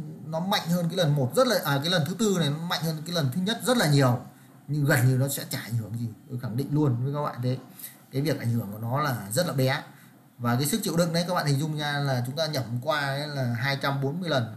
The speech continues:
không biết tôi có nhẩm chính xác không, các bạn có thể nhẩm lại. Hai trăm bốn mươi lần. Đấy, nó tăng sức chịu đựng lên hai trăm bốn mươi lần. Đấy là chuột, người tôi nghĩ thì tăng lên hàng nghìn lần.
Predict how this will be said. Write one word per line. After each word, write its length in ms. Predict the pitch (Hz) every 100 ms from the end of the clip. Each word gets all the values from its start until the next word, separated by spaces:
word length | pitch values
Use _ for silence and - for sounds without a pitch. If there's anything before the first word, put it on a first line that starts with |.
| -
không 120 | 135 143
biết 120 | 165
tôi 160 | 139 127
có 60 | 143
nhẩm 160 | 147 -
chính 140 | 127
xác 120 | 160 160
không, 200 | 147 127
các 100 | 135
bạn 140 | 131
có 60 | 135
thể 80 |
nhẩm 180 | 110 101
lại. 160 | 127 - - - - -
Hai 160 | 139 143
trăm 160 | 151
bốn 120 | 147 170
mươi 80 |
lần. 160 | 175 127 - - - - - - _ _ - -
Đấy, 80 | 131
nó 80 | 143
tăng 380 | 175 156 147 131 -
sức 140 | 190
chịu 140 | 170 143
đựng 140 | 135
lên 120 | 139
hai 140 | 139 147
trăm 140 | 135
bốn 100 | 139
mươi 100 | 160
lần. 160 | 156 123 - - - - - - - 95
Đấy 140 | 123 147
là 80 | 143
chuột, 220 | 147 135 - 139
người 360 | 127 139 127 120
tôi 100 | 143
nghĩ 200 | 147 180
thì 100 | 131
tăng 160 | 143 139
lên 120 | 139
hàng 140 | 131
nghìn 180 | 127 127
lần. 180 | 123